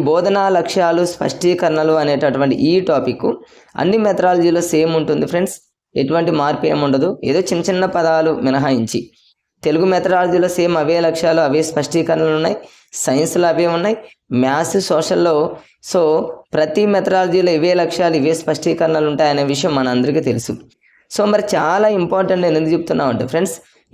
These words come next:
ఎక్కువగా ఈ బోధనా లక్ష్యాలు, స్పష్టీకరణలు అనేటటువంటి ఈ టాపిక్లో ఎగ్జామినర్ దేని మీద ఎక్కువగా ఫోకస్ చేస్తారంటే ఫ్రెండ్స్, అవగాహన, వినియోగము, నైపుణ్యం. జ్ఞానానికి సంబంధించి చాలా ఈజీగా ఉంటాయన్న ఉద్దేశంతో ఎగ్జామినర్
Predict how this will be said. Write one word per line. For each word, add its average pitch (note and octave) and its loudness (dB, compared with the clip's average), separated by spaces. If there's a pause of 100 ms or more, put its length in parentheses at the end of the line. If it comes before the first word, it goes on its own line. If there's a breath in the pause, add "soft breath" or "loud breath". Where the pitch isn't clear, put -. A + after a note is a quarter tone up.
ఎక్కువగా A3 0 (400)
ఈ - 4 (140)
బోధనా F3+ 2 (120)
లక్ష్యాలు, F3+ 0
స్పష్టీకరణలు E3 0
అనేటటువంటి D#3 0
ఈ - 4 (120)
టాపిక్లో C3 0 (520 loud breath)
ఎగ్జామినర్ F#3 0 (140)
దేని E3 2
మీద E3+ 0
ఎక్కువగా E3 0
ఫోకస్ D3 -2
చేస్తారంటే C3 -2
ఫ్రెండ్స్, F3 -2 (340 soft breath)
అవగాహన, F3+ 0 (160)
వినియోగము, E3 2 (100)
నైపుణ్యం. C3+ 0 (640 loud breath)
జ్ఞానానికి F#3+ 0
సంబంధించి F3+ 0 (460 loud breath)
చాలా D3+ 2 (120)
ఈజీగా F#3 2 (100)
ఉంటాయన్న E3 2
ఉద్దేశంతో D3+ 0 (340)
ఎగ్జామినర్ D#3+ 2